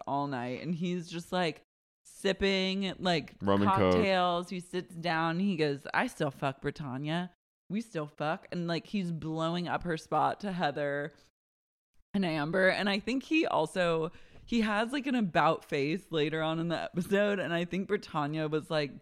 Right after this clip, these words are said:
Speaker 1: "Don't, like, actually, like, don't say that, please." And he was like, "Oh, okay, got it, got it." 'Cause at first I was like,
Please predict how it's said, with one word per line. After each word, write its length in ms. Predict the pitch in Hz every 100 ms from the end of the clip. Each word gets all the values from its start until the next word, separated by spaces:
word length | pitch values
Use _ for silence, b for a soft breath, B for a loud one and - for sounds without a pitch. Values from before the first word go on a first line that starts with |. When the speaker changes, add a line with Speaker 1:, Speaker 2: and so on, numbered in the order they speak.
| _
Speaker 1:
"Don't, 340 | 151 147 135 - _
like, 220 | 170 147 - -
actually, 380 | 143 143 151 139
like, 200 | 131 131
don't 300 | 139 123 -
say 240 | - 123
that, 340 | 127 147 151 -
please." 360 | 190 175 175
And 100 | 165
he 60 | 160
was 120 | 139
like, 180 | 127 123
"Oh, 120 | - 110
okay, 260 | - 127 98
got 260 | 117 90
it, 80 | 76
got 160 | - 85
it." 120 | -
'Cause 140 | 202
at 140 | 175 -
first 260 | 175 190
I 120 | 240 240
was 100 | 214
like, 240 | 190